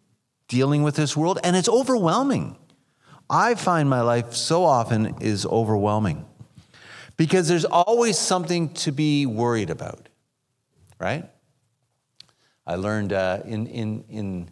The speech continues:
in the media, there's an expression,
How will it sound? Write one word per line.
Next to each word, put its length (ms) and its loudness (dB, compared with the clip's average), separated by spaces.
in 300 -8
the 100 -6
media, 540 -4
there's 220 -10
an 160 -6
expression, 680 -6